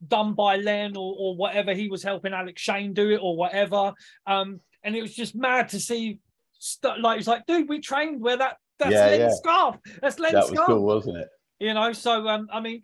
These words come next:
Speaker 1: like I say, it's sad, obviously, 'cause recently, um, obviously, Len Davis passed away.
Speaker 2: Yes, Len passed not long ago. That's a
Speaker 1: Um, not,
Speaker 2: big
Speaker 1: not too
Speaker 2: shame
Speaker 1: long
Speaker 2: for
Speaker 1: ago,
Speaker 2: wrestling.
Speaker 1: and, you know, we, we've said how much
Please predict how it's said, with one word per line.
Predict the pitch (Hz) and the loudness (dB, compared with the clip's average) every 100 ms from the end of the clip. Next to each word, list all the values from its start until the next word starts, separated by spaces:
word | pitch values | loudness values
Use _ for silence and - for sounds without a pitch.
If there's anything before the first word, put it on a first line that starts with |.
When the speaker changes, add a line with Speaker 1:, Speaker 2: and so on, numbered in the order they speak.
| 247 247 | -8 -4
Speaker 1:
like | 240 | -2
I | |
say, | 214 208 214 | -2 -4 -4
it's | - | -2
sad, | 240 220 | 0 0
obviously, | 214 196 208 - | -4 -8 -12 -8
'cause | 202 | -6
recently, | 180 208 202 196 196 196 | -2 -2 -4 -4 -4 -2
um, | 185 185 | -2 -2
obviously, | 185 175 - 185 180 | -4 -8 -6 -4 -2
Len | 185 180 | -2 -2
Davis | 185 180 175 | -2 -2 -6
passed | - 185 175 - | -4 -4 -4 -4
away. | 175 226 214 | 0 2 2
Speaker 2:
Yes, | 175 - | -2 -4
Len | 104 98 | -4 -4
passed | 95 95 95 | -6 -6 -6
not | 78 | -8
long | 87 90 | -8 -4
ago. | 92 | 0
That's | 175 170 170 | 2 0 -2
a | |
Speaker 1:
Um, | 180 | -4
not, | 185 180 | -6 -6
Speaker 2:
big | 185 | -4
Speaker 1:
not | 185 | -4
too | - 180 | -4 -4
Speaker 2:
shame | 180 | -2
Speaker 1:
long | 175 175 | -2 -2
Speaker 2:
for | 175 | -2
Speaker 1:
ago, | 175 | 0
Speaker 2:
wrestling. | 175 175 | 0 -4
Speaker 1:
and, | 170 170 | -8 -12
you | 175 | -6
know, | 170 165 | -4 -4
we, | 175 175 | -4 -6
we've | 175 180 147 | -2 -4 -4
said | - 190 156 | -4 -4 -2
how | 175 175 | -4 -4
much | 175 180 170 - | -2 -2 -4 -12